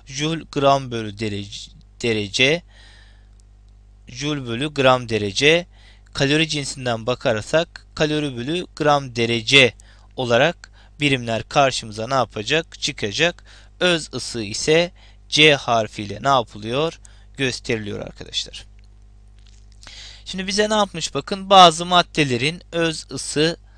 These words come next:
değerlerini vermiş. Su için bir kalori gram bölü derece demiş. Alkol için sıfır altı, zeytinyağı için sıfır kırk yedi, demir için sıfır on bir, oksijen için sıfır yirmi iki,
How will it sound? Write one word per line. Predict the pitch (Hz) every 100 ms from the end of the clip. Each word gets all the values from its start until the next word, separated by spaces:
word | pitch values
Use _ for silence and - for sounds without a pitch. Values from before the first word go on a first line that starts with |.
| - - - - - -
değerlerini | 156 143 139 139 131 123
vermiş. | 104 101 110 120
Su | - 143
için | - 139 131
bir | 135 127
kalori | - 107 110 113 104 -
gram | 117 113 107
bölü | 101 104
derece | 107 101 98
demiş. | - 101 - -
Alkol | 135 127 127
için | - 113
sıfır | - - 117
altı, | 104 95 104
zeytinyağı | 117 113 - 123 113
için | - 110
sıfır | - 110
kırk | - - -
yedi, | 104
demir | 120 120
için | 113 117
sıfır | 110 - 110
on | 107 92
bir, | 131 - - - -
oksijen | - 120 127 120 127
için | 117 -
sıfır | 117 - 123 117
yirmi | 107 107 101 98
iki, | 87 - 139